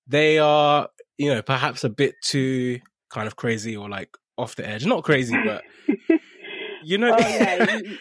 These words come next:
Speaker 1: <laughs>
Speaker 2: you
Speaker 1: you
Speaker 2: need
Speaker 1: know
Speaker 2: to
Speaker 1: what
Speaker 2: be
Speaker 1: I mean,
Speaker 2: safe and
Speaker 1: like
Speaker 2: distant. Yeah, definitely. There is a spectrum, and we're all dotted around, um, either side of it or in the middle, depending on,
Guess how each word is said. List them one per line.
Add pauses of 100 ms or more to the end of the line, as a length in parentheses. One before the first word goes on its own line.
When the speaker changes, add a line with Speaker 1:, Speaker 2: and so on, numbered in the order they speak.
Speaker 1:
<laughs>
Speaker 2:
you
Speaker 1:
you
Speaker 2:
need
Speaker 1:
know
Speaker 2:
to
Speaker 1:
what
Speaker 2:
be
Speaker 1:
I
mean,
Speaker 2:
safe
and
Speaker 1:
like
Speaker 2:
distant.
Yeah,
definitely. (120)
There
is
a
spectrum,
and
we're
all
dotted
around, (680)
um, (220)
either
side
of
it
or
in
the
middle, (180)
depending
on,